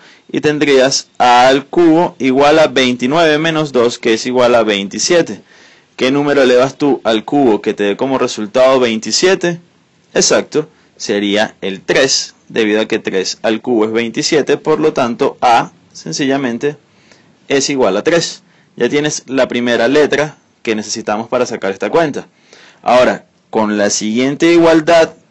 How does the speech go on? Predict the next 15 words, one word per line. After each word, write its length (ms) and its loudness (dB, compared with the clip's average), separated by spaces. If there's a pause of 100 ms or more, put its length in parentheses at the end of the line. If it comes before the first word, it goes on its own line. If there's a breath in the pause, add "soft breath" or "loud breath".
por 180 -4
los 160 -2
conjuntos, 640 -2
sabemos 440 0
que 180 -2
veinte, 520 -2
que 120 -4
es 60 -6
el 120 0
elemento 480 -2
del 100 0
conjunto 460 -2
A, 240 -2
es 180 -6
igual 320 0